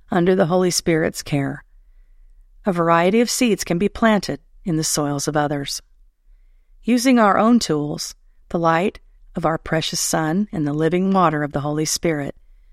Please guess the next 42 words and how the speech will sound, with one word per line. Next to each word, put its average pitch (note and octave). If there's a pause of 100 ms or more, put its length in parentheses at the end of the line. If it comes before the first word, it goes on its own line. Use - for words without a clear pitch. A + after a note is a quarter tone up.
(340)
we A#3+
can E3+
plant D3
seeds E3
of G3+
truth D3 (440)
in D#3+
the D#3+
parched D#3+
soil D3 (320)
of E3+
the D#3+
brokenhearted. D3+ (680)
We G3+
can E3+
plant D#3+
seeds F3+
of E3
encouragement F#3+
in F3
the E3
lives E3
of E3
others F3+ (360)
who G3+
struggle F3
with F3+
addiction. E3 (680)
We F#3
can D#3+
plant F3
seeds F#3+
of B2
hope F3+
in F3+
those E3 (320)
who A3
are G3
chronically D#3+
or F3+
terminally D3
ill. D3+